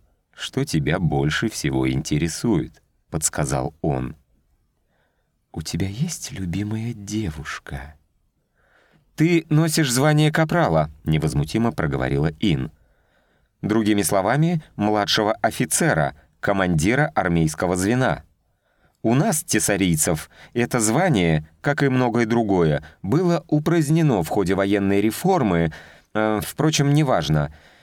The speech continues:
Если ты командовал группой пилотируемой техники,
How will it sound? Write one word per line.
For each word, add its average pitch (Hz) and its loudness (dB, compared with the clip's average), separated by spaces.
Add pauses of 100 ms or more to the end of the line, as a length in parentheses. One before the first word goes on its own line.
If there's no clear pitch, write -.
(400)
Если 165 2
ты 147 0
командовал 117 2
группой 107 2
пилотируемой 98 2
техники, 120 0